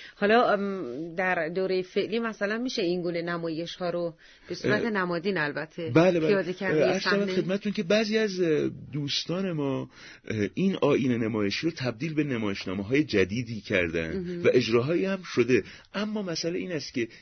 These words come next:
Speaker 2: دیگر آن کیفیتی نداره. ببینید مردم، اه، وقتی که در قرون گذشته این رفتار رو انجام می‌دادن، به عنوان یک آیین واقعاً انجام می‌دادن
Speaker 1: بله،
Speaker 2: و بهش
Speaker 1: بله.
Speaker 2: اعتقاد داشتن، به خاطر همین بوده که زیبا می‌شده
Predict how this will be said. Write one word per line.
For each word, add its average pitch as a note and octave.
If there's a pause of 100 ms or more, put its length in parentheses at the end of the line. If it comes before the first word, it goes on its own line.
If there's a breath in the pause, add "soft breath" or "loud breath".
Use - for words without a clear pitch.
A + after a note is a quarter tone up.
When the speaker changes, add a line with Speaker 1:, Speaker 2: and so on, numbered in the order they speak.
(120)
Speaker 2:
دیگر E3+
آن G3+
کیفیتی D3
نداره. G2
ببینید F3 (200 loud breath)
مردم، C3+
اه، - (420)
وقتی B2+
که B2+ (220 loud breath)
در A2
قرون A#2
گذشته G2
این A2+
رفتار G#2+
رو F#2
انجام F2
می‌دادن، G2
به D3+
عنوان C#3+
یک G3+
آیین F#3+
واقعاً A2+
انجام D#2
می‌دادن F#3+
Speaker 1:
بله، G#3 (160)
Speaker 2:
و -
بهش G3+
Speaker 1:
بله. C#3
Speaker 2:
اعتقاد C3+
داشتن، B2+
به C3
خاطر C#3+
همین G3
بوده A#2+
که G#2
زیبا F#2
می‌شده D#2